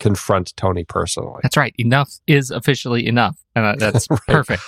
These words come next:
Speaker 1: No more fun and games and arguments about darks and lights.
Speaker 2: <laughs> That's right. <laughs>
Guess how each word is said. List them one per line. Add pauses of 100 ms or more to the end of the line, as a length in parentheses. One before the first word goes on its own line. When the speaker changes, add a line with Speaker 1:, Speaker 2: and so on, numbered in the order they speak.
(220)
Speaker 1:
No
more
fun
and
games
and
arguments
about
darks
and
lights.
Speaker 2:
<laughs>
That's
right. (680)
<laughs>